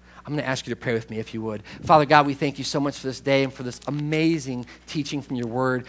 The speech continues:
about, um, this condition we find ourselves in. And Father, I know that in a room, th-, when we're gathered like this, that there are blessings and struggles, that there are people who are just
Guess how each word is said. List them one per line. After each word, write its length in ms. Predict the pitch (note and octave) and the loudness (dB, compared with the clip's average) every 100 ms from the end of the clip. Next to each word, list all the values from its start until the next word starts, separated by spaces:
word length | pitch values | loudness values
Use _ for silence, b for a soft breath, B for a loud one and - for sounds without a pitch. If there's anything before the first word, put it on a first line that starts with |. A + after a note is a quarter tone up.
| B B | B B
about, 400 | A#2+ C3 B2 - B B | 2 6 6 2 B B
um, 280 | B2+ C3 G#2+ - - | -6 -4 -6 -14 -18
this 200 | B2+ C#3+ | -4 -4
condition 600 | - D#3 C3+ - E3+ - C#3 | -2 -2 -2 2 2 2 0
we 100 | B2 | 0
find 280 | - C3+ | 2 4
ourselves 460 | C3 A#2+ A#2+ G#2+ A2 | 4 2 -2 -2 -4
in. 200 | G#2+ G#2 B B B B B | -6 -8 B B B B B
And 80 | D3 | -6
Father, 300 | D3 D#3+ D3 | 2 2 4
I 140 | D3 E3+ | 0 0
know 460 | C#3+ C#3 C3 A#2 B - | 2 4 2 0 B -2
that 160 | C#3+ | 0
in 120 | C#3+ C#3+ | 2 0
a 80 | |
room, 360 | A#2 C3 C#3 C3 - A2+ | 0 -2 -2 -4 -10 -14
th-, 120 | - | -14
when 280 | B2 C#3 D3+ | -8 0 2
we're 80 | D3 | 2
gathered 240 | C#3+ D3 | 2 2
like 140 | C3 | 0
this, 180 | - A#2+ | 0 -6
that 220 | - A#2 | -4 -2
there 240 | C#3+ D#3 - | 2 0 4
are 220 | C3 A#2 B B A2+ | 2 2 B B -16
blessings 680 | B2+ D3 F3+ - F#3 F#3 - | -2 2 2 0 -2 -4 -4
and 200 | C#3 C3+ | -2 -2
struggles, 580 | - - C3 A2+ A2+ A2 | -4 -2 -2 0 -6 -8
that 140 | C3 | -6
there 160 | E3+ D#3+ | 0 2
are 120 | C3 | 2
people 380 | B2 - D3+ C#3+ | -2 -4 -4 -4
who 140 | C3 | -2
are 100 | B2+ | -2
just 320 | A#2+ A#2 - | -2 -8 -10